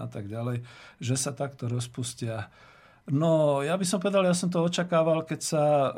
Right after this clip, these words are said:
Robert Fico chcel stať prezidentom, že sa nejak takto ten Smer rozlomí, minimálne na tri frakcie, to znamená na tú ľavicovú, teda tí, ktorí skutočne tam prišli z tých všetkých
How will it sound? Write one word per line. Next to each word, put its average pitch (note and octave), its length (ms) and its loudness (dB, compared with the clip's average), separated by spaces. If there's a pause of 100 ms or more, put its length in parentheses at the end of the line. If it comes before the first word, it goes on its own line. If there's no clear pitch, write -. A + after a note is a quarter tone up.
Robert C3 300 -4
Fico B2+ 320 -6
chcel B2 240 -6
stať A#2 320 -6
prezidentom, G#2+ 880 -6
že G2+ 240 -12
sa - 240 -10
nejak A2 320 -10
takto A2+ 340 -10
ten A#2+ 160 -8
Smer A2 400 -4
rozlomí, B2+ 720 0 (380)
minimálne A#2+ 500 0
na A2+ 160 -4
tri A#2+ 160 -10
frakcie, B2 680 -6
to B2 80 -10
znamená A2+ 420 -6
na G#2+ 220 -8 (480)
tú G#2+ 180 -8
ľavicovú, C#3+ 960 0 (160)
teda - 300 -10
tí, B2+ 180 -2
ktorí A#2+ 240 -8
skutočne A#2 560 -6
tam A#2 240 -6
prišli A#2 380 -6
z A#2 80 -8 (100)
tých G#2+ 80 -8
všetkých A#2 360 -8